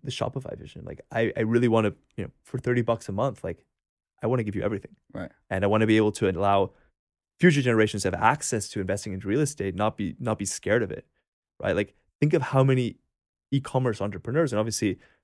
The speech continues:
Speaker 1: there's less e-commerce entrepreneurs in the world than there are real estate investors, but think of how many e-commerce entrepreneurs started because it was accessible, because Shopify created that for them.
Speaker 2: Now, what about you personally?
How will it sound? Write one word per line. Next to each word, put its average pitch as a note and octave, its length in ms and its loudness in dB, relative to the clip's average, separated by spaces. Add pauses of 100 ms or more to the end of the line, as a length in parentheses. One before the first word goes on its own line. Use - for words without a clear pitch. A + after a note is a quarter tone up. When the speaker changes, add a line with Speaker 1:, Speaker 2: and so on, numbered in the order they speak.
Speaker 1:
there's C3 160 2
less D3 200 8
e-commerce B2+ 320 0
entrepreneurs G#2+ 360 -2
in G2+ 40 -4
the F#2 60 -4
world G#2+ 240 2
than E2+ 80 -8
there G2+ 160 -2
are - 320 0 (140)
real C#3+ 180 8
estate F#2+ 220 2
investors, G2 320 -8
but - 160 -8 (320)
think E3+ 120 -6
of F3+ 100 2
how C#3 200 -2
many D3+ 140 2
e-commerce B2 480 -6
entrepreneurs B2 440 -6
started B2 400 0
because F#2+ 340 -6 (400)
it - 40 0
was A2+ 140 0
accessible, - 600 -6 (280)
because A#2 120 -10
Shopify A2 400 0
created A2+ 280 -4
that - 100 -12
for - 140 -16
them. - 140 -18 (760)
Speaker 2:
Now, G#2 140 2
what A2 80 6
about G2+ 160 6
you G2 100 2
personally? F#2+ 520 -2